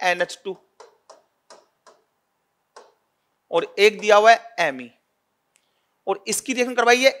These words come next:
एसी टू ओ से, एसी टू ओ मतलब सीएच थ्री सी ओ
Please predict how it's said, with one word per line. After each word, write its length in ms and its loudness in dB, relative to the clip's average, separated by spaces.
एसी 340 2
टू 220 -6
ओ 40 -4
से, 260 -12
एसी 360 -2
टू 220 -12
ओ 100 -4
मतलब 340 0
सीएच 680 -6
थ्री 320 -14
सी 560 -12
ओ 280 -2